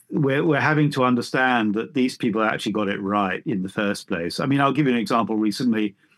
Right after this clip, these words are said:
Um, they had terrible bushfires in Australia recently, you know,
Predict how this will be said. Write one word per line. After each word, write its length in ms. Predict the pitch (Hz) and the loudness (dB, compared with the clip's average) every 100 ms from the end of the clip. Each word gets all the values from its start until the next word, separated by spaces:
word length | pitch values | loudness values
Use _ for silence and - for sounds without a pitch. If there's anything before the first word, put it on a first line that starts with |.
| _ - - | _ -20 -8
Um, 420 | 139 113 117 117 | -4 0 2 2
they 140 | 139 131 | 2 2
had 240 | 139 131 | 0 0
terrible 720 | - 160 147 123 117 110 107 _ _ _ 139 | 0 2 2 2 0 0 -4 _ _ _ 0
bushfires 640 | 139 - 123 110 107 101 | 0 0 0 2 2 0
in 100 | 107 | 0
Australia 560 | 104 - 127 117 104 95 | -2 0 0 2 2 0
recently, 540 | 98 95 98 92 90 | -2 -2 -2 -2 -2
you 100 | 90 | -2
know, 300 | 98 98 98 | 0 0 -2